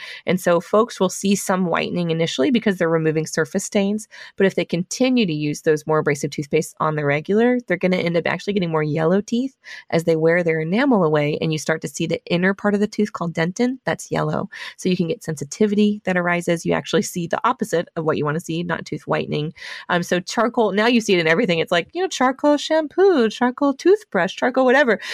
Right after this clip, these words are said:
But the main one is charcoal toothpaste being abrasive. I question whether charcoal is, like, actually itself in a bristle of a <laughs> toothbrush, although I've seen it. But I'd be most hesitant about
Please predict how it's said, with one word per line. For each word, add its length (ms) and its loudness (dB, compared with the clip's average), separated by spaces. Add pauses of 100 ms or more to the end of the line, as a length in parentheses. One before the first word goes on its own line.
(120)
But 120 2
the 100 4
main 300 4
one 100 4
is 80 0
charcoal 240 -2
toothpaste 520 -2
being 160 -2
abrasive. 560 0
I 80 -2
question 520 -2
whether 240 2
charcoal 680 2
is, 140 2
like, 180 0
actually 440 0
itself 460 -2 (200)
in 160 0
a 60 2
bristle 600 -2 (100)
of 140 0
a 40 0
<laughs> 20 0
toothbrush, 640 2 (260)
although 320 6
I've 240 4
seen 280 2
it. 220 -2 (260)
But 120 4
I'd 180 4
be 80 2
most 400 2
hesitant 480 0
about 300 0